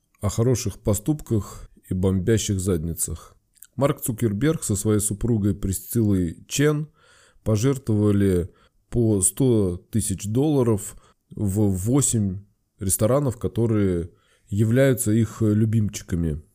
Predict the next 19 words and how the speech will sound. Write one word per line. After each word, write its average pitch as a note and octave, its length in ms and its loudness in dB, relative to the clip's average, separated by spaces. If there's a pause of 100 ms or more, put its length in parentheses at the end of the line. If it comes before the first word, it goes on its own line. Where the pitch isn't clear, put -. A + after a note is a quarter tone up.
(260)
Конечно, D#3 480 0
это, B2 400 -2
безусловно, G#2+ 600 0
хороший G#2+ 420 0
поступок, - 880 -2 (200)
и G2 560 0 (380)
это F#2+ 300 -4
признают F#2 560 -2
все, D#3+ 480 -2 (480)
но D3 420 -2 (160)
находятся G#2 960 0 (320)
определенные A2+ 640 0
люди, C#3+ 260 0
которые F#2+ 800 0 (260)
начинают G#2+ 500 0
докапываться F#2+ 1000 -2
до F#2 680 0 (340)
деталей A2 920 0
и G#2+ 600 2